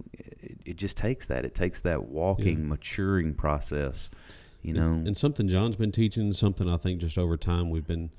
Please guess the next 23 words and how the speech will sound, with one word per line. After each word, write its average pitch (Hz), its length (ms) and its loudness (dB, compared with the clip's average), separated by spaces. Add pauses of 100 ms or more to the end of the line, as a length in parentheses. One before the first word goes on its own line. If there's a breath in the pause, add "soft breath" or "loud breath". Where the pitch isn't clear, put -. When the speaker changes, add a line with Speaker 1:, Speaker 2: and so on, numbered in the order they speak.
(320 soft breath)
Speaker 2:
God's 85 420 0
kind 90 160 2
of 85 80 2
been 85 120 4
pulling 90 300 4
it 80 80 4
out, 87 360 6 (520 soft breath)
is 85 380 2 (580)
a - 60 -4
s-, - 220 -2
casual 104 420 6
Sunday 98 240 0
relationship 87 640 2
will 85 120 -4
not 85 240 -2
get 85 120 0
it 85 120 -4
done. 87 280 -4 (720)
Speaker 1:
Mm-mm. - 60 -6
Speaker 2:
Uh, - 280 -14
if 85 160 -6
you, 92 160 0
if 90 300 -2